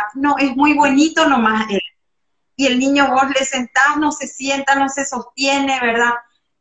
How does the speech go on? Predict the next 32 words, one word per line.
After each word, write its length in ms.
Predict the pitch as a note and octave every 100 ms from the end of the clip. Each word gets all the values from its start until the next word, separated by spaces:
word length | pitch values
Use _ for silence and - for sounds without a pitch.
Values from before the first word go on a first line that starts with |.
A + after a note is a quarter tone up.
| _
Pero 260 | C#4 C#4 C4 - _
como 260 | C4+ C4+ C4
siempre 480 | C#4 C#4+ D4 D4 B3+
digo, 280 | A#3+ A3+
¿verdad? 240 | A3 G#3 G#3 - -
El 200 | C4+ -
que 100 | C#4+
no 160 | C4+
sabe 380 | B3+ B3+ C4+ C#4+
lo 200 | C#4+ C#4+
que 100 | C#4
busca, 720 | A3+ G3 C4+ - _ G3+ F3 - _ _ _
nunca 380 | A3 B3 C4 C4
entiende 520 | B3 A#3+ A3+ A3+ A#3+
lo 180 | A#3+ B3
que 80 | A#3
encuentra, 680 | A3 - G#3+ G#3 G3+ F#3+ F3
¿verdad? 260 | E3+ F#3+ G3 G3 _ _
Entonces 480 | A#3+ A#3 A#3+ B3+ D4 C4
es 100 | C4
importante 640 | C4+ C4+ - A3+ A#3+ C4
que 160 | A#3+ A3+
esa 240 | - C4
mamá 400 | B3+ A3 A3+ B3+
sepa 560 | - - C#4 D4 D4 D4
que 60 | C#4
a 80 |
los 160 | C4+ B3
seis 240 | C4 A#3+
meses 420 | A#3+ A3 A3+ B3 B3
el 120 | A#3
niño 220 | A3+ A#3